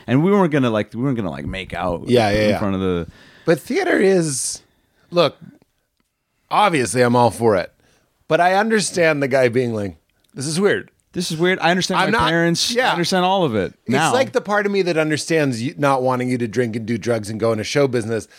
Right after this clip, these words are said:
Speaker 2: I can understand. We're, it's so normal.
Speaker 1: Uh-huh.
Speaker 2: But if you are trying to kinda, like,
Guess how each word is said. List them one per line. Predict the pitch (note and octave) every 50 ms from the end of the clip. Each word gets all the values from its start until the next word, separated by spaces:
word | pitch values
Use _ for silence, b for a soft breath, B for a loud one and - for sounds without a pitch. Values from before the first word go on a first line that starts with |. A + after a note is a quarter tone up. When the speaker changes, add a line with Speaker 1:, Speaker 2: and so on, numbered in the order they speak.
| B B B B -
Speaker 2:
I | D#3+ F3+ F#3+
can | F#3 - - F3+ -
understand. | - E3+ G3 G3 G3 F#3 F#3+ D3+ - - - - E3+ D#3+ D#3 D3+ C#3+ C3+ C3 B2 - - - _ _ _ _ _ _ _
We're, | - C#3+ E3+ G3+ A#3
it's | A3 F3 - -
so | G3+ F#3+
normal. | E3+ D#3+ D3+ E3 F3 F#3 F#3 F3+ D#3+ C3+ A#2 G#2 G#2+ B2+ D3 C#3+ D3 -
Speaker 1:
Uh-huh. | A#2 A2 A2 G#2 F2+ - -
Speaker 2:
But | D3+ D3+
if | D3 C3
you | D#3+ E3
are | E3 E3+ F3
trying | - - D#3 C#3+ D3 C#3+
to | C3+ C3
kinda, | - - B2 C3 C3 B2
like, | A#2+ A#2 A2+ A2 G#2+ G#2+ - - - -